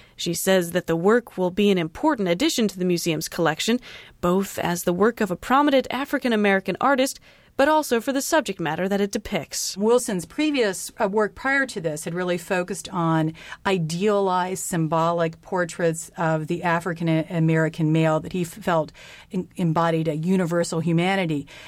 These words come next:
Speaker 2: This work, however, depicts Martin Luther King Junior, one of the most famous and revered black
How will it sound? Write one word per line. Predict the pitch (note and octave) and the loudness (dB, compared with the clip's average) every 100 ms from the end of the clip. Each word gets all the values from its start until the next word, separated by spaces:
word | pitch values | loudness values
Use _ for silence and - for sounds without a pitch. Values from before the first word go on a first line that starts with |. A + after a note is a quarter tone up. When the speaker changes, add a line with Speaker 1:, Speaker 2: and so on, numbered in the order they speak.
| - | -6
Speaker 2:
This | D4 G#4 | -2 0
work, | - E3+ D#3+ | 2 0 2
however, | F3 E3+ E3 E3+ E3+ | 2 2 2 -2 -2
depicts | F#3 F3 G3 E3 - - | -2 0 0 -2 -6 -2
Martin | F3+ F3 | -2 0
Luther | F#3 F3 E3+ | -2 -2 -2
King | D#3 F3 E3 | 0 2 2
Junior, | G3+ G#3+ F3+ | 2 2 2
one | E3 E3+ | 2 2
of | E3 | 2
the | D#3 D#3+ | 0 2
most | E3 E3 E3 | 2 2 -2
famous | - F3+ F3 E3+ | -4 0 0 -2
and | E3+ | 0
revered | D#3 D#3+ F3 E3 D#3 | 0 0 2 2 0
black | E3 E3 D#3+ D#3+ | 0 2 2 0